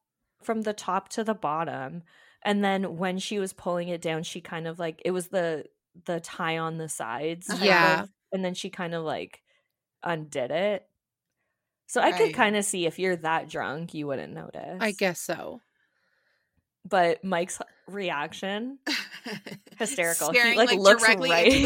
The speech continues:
Speaker 1: right <laughs>
Speaker 2: camera, like, to the camera guy, like, "Can you believe
Speaker 3: Oh
Speaker 2: this?"
Speaker 3: my God.
Speaker 2: <laughs> Could you imagine being a camera person on that show and all you have to do is film and, like, you see the craziest
Speaker 3: Yeah.
Speaker 2: stuff and you can't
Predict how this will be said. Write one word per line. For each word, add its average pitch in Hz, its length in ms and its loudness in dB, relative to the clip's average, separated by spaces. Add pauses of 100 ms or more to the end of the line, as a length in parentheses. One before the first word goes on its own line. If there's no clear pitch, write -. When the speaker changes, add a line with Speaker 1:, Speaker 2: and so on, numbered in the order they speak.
Speaker 1:
right 247 40 -2
<laughs> - 0 -
Speaker 2:
camera, 254 500 4
like, 247 220 0
to 311 80 -2
the 247 120 4
camera 202 320 4
guy, 254 180 10
like, 254 220 4
"Can 254 160 4
you 320 60 2 (540)
believe 226 120 4
Speaker 3:
Oh 208 220 6
Speaker 2:
this?" 196 80 -4 (260)
Speaker 3:
my 240 60 8 (120)
God. 185 800 4 (120)
Speaker 2:
<laughs> - 100 -20
Could 403 200 6
you 370 240 4
imagine 226 400 2
being 196 240 0
a 208 60 0
camera 180 340 -4
person 202 380 -8
on 170 220 -2
that 196 200 -4
show 165 360 -6 (320)
and 214 260 -2 (120)
all 190 200 0
you 202 160 -6
have 233 140 -8
to 220 80 -10
do 175 220 -6
is 170 180 -12
film 165 320 -6
and, 175 340 -8 (100)
like, 180 220 -10
you 185 80 -16
see 185 200 -10
the 170 140 -10
craziest 175 1000 -8
Speaker 3:
Yeah. 165 220 6
Speaker 2:
stuff 180 840 -2 (400)
and 240 180 -2
you 247 120 -2
can't 233 420 0